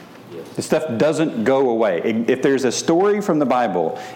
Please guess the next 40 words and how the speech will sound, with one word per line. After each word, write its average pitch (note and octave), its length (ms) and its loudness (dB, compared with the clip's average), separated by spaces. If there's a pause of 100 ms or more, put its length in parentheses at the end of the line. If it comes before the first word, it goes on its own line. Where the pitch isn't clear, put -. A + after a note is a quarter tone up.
it B2+ 120 2
is A2 160 2
ignoring C#3+ 580 2
sin A#2 440 0
does F2+ 180 0
not G#2 340 0
make G#2 160 0
sin G2+ 360 0
go F#2 140 2
away. E2+ 380 0 (880)
We G2+ 120 2
deal F#2+ 240 2
with D2 180 -4
it. - 160 -6 (1900)
All - 80 2
right, F2 100 0
a - 280 -12
couple D3+ 220 2
other C#3+ 100 4
verses - 320 0
here. F#2 140 2
First D3+ 240 0
Corinthians C3+ 480 2
five, C3 400 2
one B2 200 2
through A#2+ 200 2
eight. A#2+ 180 2
I F2 60 0
think F#3 200 0
I've A2+ 100 2
already G#2+ 180 2
read F#2+ 260 2
those. E2+ 320 2
That - 160 0
was G#2+ 160 0
the, F#2 360 2 (380)
uh, E2+ 300 0
the F#2+ 120 0
text - 380 -2
about, G#2 600 0